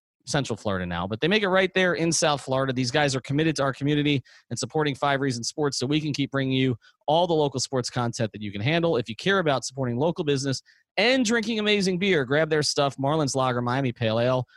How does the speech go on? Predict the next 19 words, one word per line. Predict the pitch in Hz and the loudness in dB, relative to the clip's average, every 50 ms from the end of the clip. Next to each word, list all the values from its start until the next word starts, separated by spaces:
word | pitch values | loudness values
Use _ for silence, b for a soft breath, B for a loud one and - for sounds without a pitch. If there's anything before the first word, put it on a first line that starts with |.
| b b - | b b -6
Tropical | - 185 185 196 190 196 165 156 | 0 2 2 2 2 0 0 0
Bay | 131 127 127 120 113 120 113 - - | 0 2 2 2 2 0 0 0 0
I | 123 117 | -2 -2
P | 104 - 120 123 131 | -2 -2 0 2 2
A | 131 127 120 | 2 2 2
at | 107 110 - - | 0 -2 -2 -2
all | 135 151 165 170 | 0 2 2 2
major | 165 156 147 135 123 127 | 2 2 2 2 2 0
retailers | 123 131 123 - 123 117 117 120 117 117 113 - _ _ _ _ _ - | 0 0 -2 0 0 0 0 0 -2 -2 -4 -8 _ _ _ _ _ -6
throughout | 131 120 92 120 120 117 - | -4 -2 0 0 0 0 -2
South | - - 107 104 98 - | -2 -2 -2 -2 -2 -4
Florida. | - 160 165 170 170 175 175 160 139 _ _ _ _ _ | -2 0 0 2 2 4 2 2 0 _ _ _ _ _
It's | - 110 - - | -12 -10 -10 -8
the | - 107 | -10 -6
beer | 101 135 151 165 170 | -2 -2 0 0 2
we're | 185 185 | 0 0
drinking | 175 190 190 185 - 151 135 131 127 127 - _ _ _ _ _ _ - | 0 0 0 0 0 0 0 0 -2 -6 -8 _ _ _ _ _ _ -10
at | 104 101 98 - | -8 -8 -6 -8
Five | - - 117 120 120 120 123 123 123 123 120 - | -6 -4 -2 -2 -2 -2 -2 -4 -4 -6 -8 -12